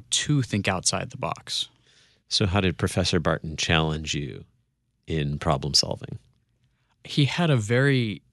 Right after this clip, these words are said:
Speaker 1: interesting way of teaching, which is unless you had a very, like, specific technical question, he wouldn't answer you. He wouldn't give you the answer. He would ask you a question back to sort of, like, direct you on the way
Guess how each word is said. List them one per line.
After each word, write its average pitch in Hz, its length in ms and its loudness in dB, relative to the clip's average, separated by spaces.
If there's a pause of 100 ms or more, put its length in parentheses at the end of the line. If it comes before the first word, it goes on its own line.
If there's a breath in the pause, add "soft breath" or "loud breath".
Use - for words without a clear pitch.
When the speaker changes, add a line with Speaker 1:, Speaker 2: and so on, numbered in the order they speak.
Speaker 1:
interesting 113 580 4
way 104 140 2
of 90 120 -4
teaching, 139 560 0
which 104 400 -2
is 101 300 -2
unless 120 480 4
you 139 80 4
had 120 500 0
a 104 120 -4
very, 113 560 0
like, 95 260 -4
specific - 540 -2 (100)
technical 104 460 -4
question, 131 580 0 (840)
he 123 200 2
wouldn't 120 440 2 (480)
answer 117 460 4
you. 87 200 -8
He 98 120 -6
wouldn't 143 240 2
give 151 100 2
you 139 80 4
the 110 140 0
answer. 107 380 2
He 104 100 -4
would 104 160 0
ask 107 340 2
you 113 200 2
a 107 60 0
question 98 440 -2
back 90 380 -4 (680 soft breath)
to 120 100 0
sort 110 260 2
of, 95 60 -2
like, 95 240 -2
direct 107 460 0
you 107 240 2
on 92 180 2
the 92 80 -2
way 87 280 -6